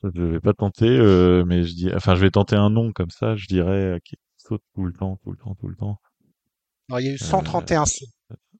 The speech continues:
Speaker 2: Il en a fait
Speaker 1: alors,
Speaker 2: cent trente. Il fait une impasse.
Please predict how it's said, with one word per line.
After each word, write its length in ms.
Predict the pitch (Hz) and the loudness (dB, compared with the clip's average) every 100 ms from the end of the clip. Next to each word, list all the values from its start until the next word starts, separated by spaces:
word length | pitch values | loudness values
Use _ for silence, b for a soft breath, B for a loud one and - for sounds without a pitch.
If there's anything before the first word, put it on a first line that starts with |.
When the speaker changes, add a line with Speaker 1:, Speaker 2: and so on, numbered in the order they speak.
| _ _ _ _ | _ _ _ _
Speaker 2:
Il 120 | 131 120 | -12 -8
en 80 | |
a 80 | 131 | -8
fait 120 | - | -6
Speaker 1:
alors, 120 | 120 - | -6 -6
Speaker 2:
cent 100 | 175 - | -8 -12
trente. 140 | 123 - _ _ _ _ _ | -20 -20 _ _ _ _ _
Il 40 | |
fait 160 | _ 120 151 | _ -20 -16
une 140 | 131 | -14
impasse. 400 | 110 - - | -14 -20 -20